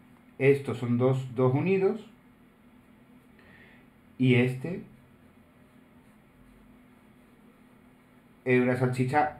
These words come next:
alargadita. ¿Hacia dónde va? Hacia la parte más extrema de la derecha, aquí. ¿Vale? Pues entonces ya lo tengo concebido.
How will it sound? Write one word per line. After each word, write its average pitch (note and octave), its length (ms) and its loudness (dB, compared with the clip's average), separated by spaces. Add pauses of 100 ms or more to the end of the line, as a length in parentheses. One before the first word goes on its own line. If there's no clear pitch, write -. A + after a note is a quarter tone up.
alargadita. A2+ 680 -2 (1000)
¿Hacia A#2 240 -2
dónde E3+ 180 2
va? E3+ 320 6
Hacia G2 260 -6
la F#2+ 120 -6
parte G#2+ 260 -2
más A2 200 -4
extrema C3 400 2
de B2 120 0
la G2+ 120 -4
derecha, F#2+ 320 -8 (400)
aquí. F2 280 -16 (1300)
¿Vale? D2+ 240 -18 (180)
Pues D#2+ 120 -16
entonces F2 360 -12 (1000)
ya F#2 200 -10
lo F#2 80 -10
tengo F#2+ 200 -10
concebido. G2 540 -2